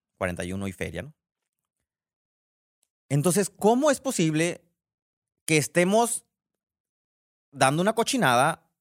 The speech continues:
a cambio de una aportación, ¿sí? Y es ahí cuando tenemos que quitarnos de la cabeza la idea de que por caridad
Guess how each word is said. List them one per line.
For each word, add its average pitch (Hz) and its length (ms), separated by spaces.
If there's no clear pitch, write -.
a 127 140
cambio 139 540
de 113 320
una 123 200
aportación, 123 920
¿sí? 139 160
Y 165 180
es 233 100
ahí 285 100
cuando 294 180
tenemos 214 200
que 254 80
quitarnos 233 220
de 233 60
la 165 80
cabeza 139 300
la 170 80
idea 160 160
de 165 100
que 107 180
por 131 400
caridad 123 480